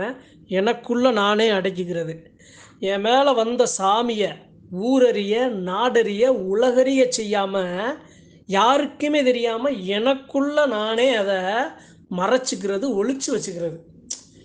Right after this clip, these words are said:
என்ன காரணம்? ஏன்? அந்த காலத்துல ஒரு குலதெய்வ கும்பு அப்படின்னா மருளாடிகள்னு இருப்பாங்க. எல்லா குலதெய்வ கும்புலையும் மருளாடிகள் இருப்பாங்க. அந்த மருளாடிகள் இருக்காங்கல்ல, அவங்களுக்கு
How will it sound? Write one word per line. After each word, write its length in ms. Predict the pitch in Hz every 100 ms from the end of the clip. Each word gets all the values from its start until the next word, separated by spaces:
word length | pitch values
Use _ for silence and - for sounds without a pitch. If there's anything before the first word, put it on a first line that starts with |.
| - - - _
என்ன 320 | 180 220 269 285
காரணம்? 400 | 220 196 175 165 - - 190
ஏன்? 240 | 254 180 - - _ - - - -
அந்த 140 | 208 196
காலத்துல 420 | 220 254 254 240 208 190 220 226 185 156 - 415 427
ஒரு 220 | 311 196 190 160
குலதெய்வ 440 | 208 254 262 240 240 -
கும்பு 360 | 220 233 233 262
அப்படின்னா 440 | 220 202 202 220 254 208 160 - - 175
மருளாடிகள்னு 880 | 180 208 240 262 247 247 233 254 254
இருப்பாங்க. 380 | 214 190 185 170 165 - - - -
எல்லா 460 | 190 185 208 233 233 233 220 -
குலதெய்வ 440 | 214 247 247 226 220
கும்புலையும் 580 | 214 214 247 233 269
மருளாடிகள் 580 | 196 208 240 220 208 202
இருப்பாங்க. 380 | 185 180 180 160 156 - - - - - -
அந்த 300 | 214 220 208 190
மருளாடிகள் 720 | 190 226 302 285 262 233 226
இருக்காங்கல்ல, 520 | 208 190 180 170 202 220 180 151 -
அவங்களுக்கு 640 | - 185 233 226 196 -